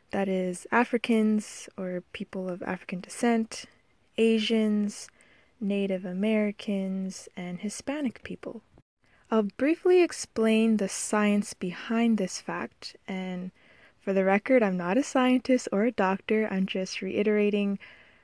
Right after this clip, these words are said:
uh, Doctor Mills and Doctor Michael Gregor's expla-, explanation of this fact.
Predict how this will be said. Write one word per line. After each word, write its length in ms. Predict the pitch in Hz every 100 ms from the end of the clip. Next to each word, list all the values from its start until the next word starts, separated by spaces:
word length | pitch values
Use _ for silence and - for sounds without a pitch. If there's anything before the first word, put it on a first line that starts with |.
| -
uh, 260 | 185 175 -
Doctor 360 | 208 208 - 202
Mills 580 | 190 190 185 190 185 -
and 240 | 190 180
Doctor 540 | 180 180 185 - 185 180
Michael 400 | 175 175 - 180
Gregor's 840 | 175 180 180 180 180 180 - - - _
expla-, 480 | 190 - - 196 202 -
explanation 720 | 214 - 226 202 190 - 185
of 360 | 180 175 170 180
this 260 | - 170 -
fact. 500 | - 170 - _ -